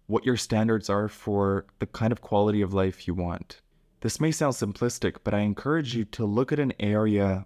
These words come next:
where you're struggling in life and realize that the reason you're getting what you're getting in that area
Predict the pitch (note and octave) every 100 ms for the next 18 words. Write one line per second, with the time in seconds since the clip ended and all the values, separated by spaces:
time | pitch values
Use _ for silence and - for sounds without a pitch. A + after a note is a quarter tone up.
0 | - G2+ F#2+ F2+ F2+ - - D3+ A2 E2
1 | - - - G#2 F2+ F2+ G2 - - _
2 | _ _ _ _ _ - G2+ G2 G#2 D#3
3 | A#2 F2+ F2+ F#2 F#2+ F#2+ F#2 - - G2
4 | G2 G#2+ C#3+ D3 D#3 C#3+ A2 F#2+ F#2 A2
5 | A#2 G#2 G2+ G#2 G2+ G2+ F#2+ G2 F#2 F#2+
6 | F#2 F2+ F#2 G2 B2+ E3+